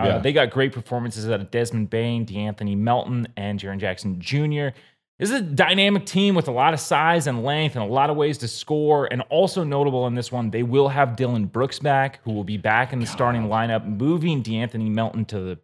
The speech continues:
Speaker 1: bench, which just gives them kind
Speaker 2: That
Speaker 1: of
Speaker 2: helps them
Speaker 1: another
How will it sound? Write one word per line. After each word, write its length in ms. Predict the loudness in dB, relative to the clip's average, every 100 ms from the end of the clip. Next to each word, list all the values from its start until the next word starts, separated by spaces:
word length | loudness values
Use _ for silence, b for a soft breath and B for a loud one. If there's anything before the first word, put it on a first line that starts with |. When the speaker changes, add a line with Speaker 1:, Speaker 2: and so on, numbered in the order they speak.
| -10
Speaker 1:
bench, 380 | -2 0 0 -2 b _
which 180 | -10 -8
just 240 | -8 -8
gives 240 | -8 -6 -4
them 120 | -4
kind 200 | -2 -2
Speaker 2:
That 60 | 0
Speaker 1:
of 20 |
Speaker 2:
helps 220 | 0 0
them 80 | 2
Speaker 1:
another 140 | 2